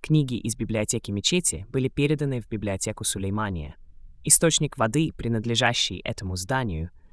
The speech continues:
является прекрасным примером барокко с широкими деревянными карнизами и мраморной структурой. Окна мечети спроектированы так, чтобы быть изогнутыми внутрь.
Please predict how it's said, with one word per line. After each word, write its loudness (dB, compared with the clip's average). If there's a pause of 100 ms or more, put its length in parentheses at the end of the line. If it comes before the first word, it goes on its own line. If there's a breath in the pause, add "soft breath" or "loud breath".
является 6
прекрасным 4
примером 2
барокко 0
с 0
широкими 2
деревянными 0
карнизами -2
и -2
мраморной 0
структурой. -8 (1400)
Окна 4
мечети 2
спроектированы 0
так, 2
чтобы -2
быть 0
изогнутыми 2
внутрь. -4